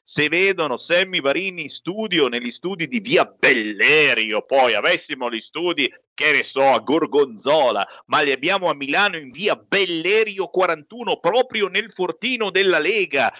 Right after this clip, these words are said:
E, e come minimo come minimo quello mi guarda tutto il giorno, Speranza, e si vede una persona che si avvicina a me, perché Sammy Varin spesso, eh, ospita persone in studio, al momento no, però normalmente è così.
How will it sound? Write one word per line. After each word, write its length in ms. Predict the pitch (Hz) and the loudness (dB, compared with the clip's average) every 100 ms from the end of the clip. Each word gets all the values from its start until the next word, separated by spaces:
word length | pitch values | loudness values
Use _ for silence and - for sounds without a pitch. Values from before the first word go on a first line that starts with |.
| - | -14
E, 100 | - | -6
e 380 | 214 - 180 190 | -4 -2 -2 -4
come 280 | - 254 233 | -2 0 0
minimo 640 | 208 285 254 214 175 - _ _ | -2 -2 0 2 2 2 _ _
come 280 | - 277 226 | -2 0 0
minimo 340 | 285 285 214 | -2 -2 -2
quello 320 | 165 240 226 175 | 0 2 2 0
mi 80 | |
guarda 380 | 151 160 156 147 | 0 2 2 -2
tutto 280 | - 160 147 | -4 -6 -2
il 80 | 127 | -2
giorno, 540 | 131 202 233 165 135 | 0 2 4 2 -6
Speranza, 800 | 117 - 139 135 123 110 120 110 | -6 -2 0 2 0 -4 -8 -6
e 320 | 180 208 226 | -4 -4 -6
si 280 | - - 143 | -12 -8 -6
vede 320 | 135 208 190 | -4 -6 -4
una 260 | 147 139 160 | -4 -2 -4
persona 600 | 170 156 - 180 208 185 | -4 -6 -6 -6 -4 -6
che 140 | - | -6
si 180 | 127 151 | -6 -4
avvicina 540 | 165 143 135 208 190 | -4 -6 -16 -12 -6
a 20 | 147 | -2
me, 260 | 170 131 | 0 -2
perché 280 | - 110 - | -2 -6 -6
Sammy 340 | - 143 135 | -6 -6 -2
Varin 260 | 110 117 147 | 0 0 0
spesso, 520 | - - 120 - 104 - _ | -2 -4 -4 -4 -8 -10 _
eh, 180 | - 101 | -6 -4
ospita 520 | 107 117 - 110 107 | -2 -2 -6 -12 -8
persone 600 | 92 98 87 - 143 117 | -4 -4 -4 0 0 -2
in 80 | 98 | -6
studio, 440 | - 127 113 95 92 | -10 -8 -4 -2 -2
al 200 | 98 101 | -2 -2
momento 560 | 104 107 135 110 - | -4 -2 -4 -4 -4
no, 280 | 143 107 120 - - _ | 0 2 2 0 -20 _
però 280 | 113 107 107 | -2 -2 -2
normalmente 840 | 95 101 107 127 120 101 113 - 113 | -2 -2 -2 -2 -4 -4 -6 -4 -6
è 40 | |
così. 340 | - 113 113 | -2 -2 -2